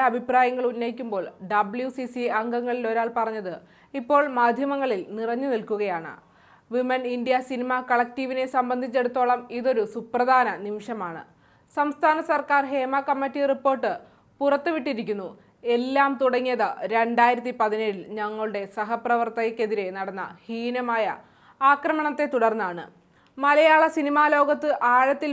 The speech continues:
വേരൂന്നിയ നെറികേടുകൾക്കെതിരെയും പീഡനങ്ങൾക്കെതിരെയും നടപടി സ്വീകരിക്കാൻ ഞങ്ങൾ സർക്കാരിനോട് അപേക്ഷിക്കുകയായിരുന്നു.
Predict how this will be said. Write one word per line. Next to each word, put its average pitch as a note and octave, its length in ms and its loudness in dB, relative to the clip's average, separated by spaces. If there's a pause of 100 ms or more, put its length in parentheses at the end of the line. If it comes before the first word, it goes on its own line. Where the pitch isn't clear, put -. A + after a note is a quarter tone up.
വേരൂന്നിയ C4+ 580 4 (500)
നെറികേടുകൾക്കെതിരെയും C#4+ 1120 4 (140)
പീഡനങ്ങൾക്കെതിരെയും B3+ 1040 0 (160)
നടപടി A#3+ 440 2
സ്വീകരിക്കാൻ A#3+ 560 0 (240)
ഞങ്ങൾ A#3 280 -2 (120)
സർക്കാരിനോട് A#3+ 720 0 (540)
അപേക്ഷിക്കുകയായിരുന്നു. A#3+ 1040 0